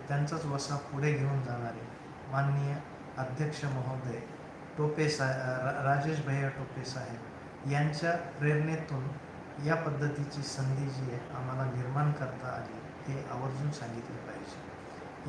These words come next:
येथे दोन दिवस सतत कार्यक्रम होणार आहेत, महाविद्यालय गजबजलेले राहणार आहे. इथे एकूण सात स्टेज, एकूण सात मंच जे आहेत ते येथे कार्यरत राहतील.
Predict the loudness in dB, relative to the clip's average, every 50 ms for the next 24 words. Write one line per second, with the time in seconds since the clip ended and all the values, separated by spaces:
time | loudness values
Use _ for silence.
0 | 2 2 2 4 4 4 4 4 2 0 -4 -8 -10 -12 -12 -12 -10 -8 -4 2
1 | 4 6 6 6 6 4 4 4 2 2 2 2 0 0 0 -4 -6 -8 -10 -10
2 | -10 -10 -4 -2 0 0 2 2 0 0 -2 -4 -8 -10 -10 0 4 4 6 6
3 | 4 2 2 2 2 2 2 2 2 2 2 4 6 6 4 4 2 0 -2 -4
4 | -6 -8 -10 -6 -4 -2 0 2 2 2 0 0 0 0 2 2 2 0 0 -2
5 | -2 -2 -2 -2 -4 -4 -4 -2 -2 0 0 0 0 0 0 0 0 0 2 0
6 | 0 0 -2 -4 -6 -8 -8 -10 -10 -12 -12 -12 -12 -10 -10 -10 -8 -4 -2 -2
7 | -2 -2 -2 2 2 2 2 4 2 2 2 2 2 0 0 -2 -2 0 2 6
8 | 8 8 8 6 4 0 -4 -4 -4 -4 -4 -4 0 2 4 6 6 4 2 0
9 | -2 -2 -2 0 2 2 2 2 2 2 2 2 2 0 -2 -6 -4 -2 0 4
10 | 4 6 6 4 2 0 -2 -2 -2 -2 0 0 0 0 -2 -4 -6 -8 -8 -10
11 | -12 -12 -12 -12 -12 -12 -12 -4 -2 0 0 0 0 -2 -2 0 0 0 0 0
12 | 2 2 2 2 0 -2 -6 -8 -12 -12 -2 2 4 4 6 6 4 4 2 0
13 | 0 -2 -2 -2 -2 -2 -2 -2 -2 -4 -4 -6 -8